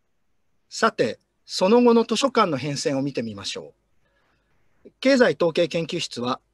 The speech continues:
千九百二十三年に経済学部研究室となります。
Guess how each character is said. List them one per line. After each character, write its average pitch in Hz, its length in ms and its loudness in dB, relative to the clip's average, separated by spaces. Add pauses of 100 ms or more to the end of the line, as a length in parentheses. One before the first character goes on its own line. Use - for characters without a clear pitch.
(140)
千 226 320 0
九 165 220 -4
百 139 220 -6
二 175 140 -2
十 151 180 -2
三 139 300 -4
年 101 200 -10
に 135 180 -8 (360)
経 190 220 2
済 208 180 2
学 202 220 -2
部 180 120 -2
研 190 200 -6
究 190 220 -8
室 - 220 -10
と 185 100 0
な 131 120 -4
り 104 100 -14
ま 85 100 -18
す。 - 220 -14